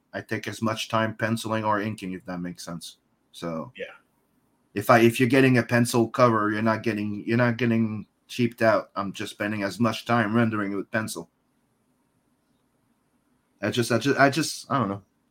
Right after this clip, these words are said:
Speaker 1: I think it's so different rendering with pencil and ink. I like both. And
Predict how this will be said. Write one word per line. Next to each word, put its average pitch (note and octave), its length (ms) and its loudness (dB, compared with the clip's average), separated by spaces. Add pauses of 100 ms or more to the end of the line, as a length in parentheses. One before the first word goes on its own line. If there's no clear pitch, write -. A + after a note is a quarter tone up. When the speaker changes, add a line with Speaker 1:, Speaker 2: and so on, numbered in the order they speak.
(340)
Speaker 1:
I A#2+ 100 0
think E3+ 220 2
it's C#3 140 -2
so D3+ 240 6
different A#2+ 380 2
rendering A2+ 420 2
with G#2+ 180 -6
pencil G#2 440 -4
and F#2+ 140 -6 (120)
ink. G#2 380 -10 (120)
I F#2+ 100 -6
like A2+ 280 0
both. A#2+ 320 -6 (280)
And G2+ 300 -8